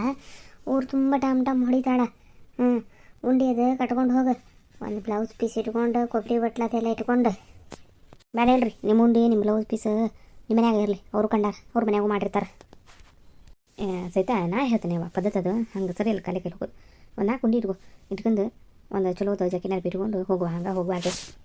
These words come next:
ಹ್ಞೂ, ಆತ್ರಿ ಮಾವರ, ನೀವು ಹೇಳಾಕತ್ತೀರಿ ಅಂತಂದು ನಾನು ತೊಗೊಂಡು ಹೋಗ್ತೀನಿ ರೀ. ಹ್ಞೂ, ಹೌದು, ಹೌದು, ಸೂಪರ್ ಆತಿ ಸೂಪಿ. ಮಾವ ಹೇಳಾಕತ್ತಾನ ತೊಗೊಂಡು ಹೋಗೋಣ ಅಂತ.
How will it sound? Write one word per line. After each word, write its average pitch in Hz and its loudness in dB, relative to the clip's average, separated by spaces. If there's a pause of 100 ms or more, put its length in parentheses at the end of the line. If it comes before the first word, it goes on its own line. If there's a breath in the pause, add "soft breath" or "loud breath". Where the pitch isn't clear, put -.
(340)
ಹ್ಞೂ, 262 -2 (200)
ಆತ್ರಿ 233 2
ಮಾವರ, 202 2 (120)
ನೀವು 226 2
ಹೇಳಾಕತ್ತೀರಿ 233 4
ಅಂತಂದು 220 -2
ನಾನು 233 0
ತೊಗೊಂಡು 214 4
ಹೋಗ್ತೀನಿ 214 4
ರೀ. 190 2 (160)
ಹ್ಞೂ, 220 4 (540)
ಹೌದು, 233 2
ಹೌದು, 254 0 (100)
ಸೂಪರ್ 240 2
ಆತಿ 254 2
ಸೂಪಿ. 262 -2 (320)
ಮಾವ 208 -2
ಹೇಳಾಕತ್ತಾನ 240 -2
ತೊಗೊಂಡು 226 0
ಹೋಗೋಣ 214 -8
ಅಂತ. 208 -16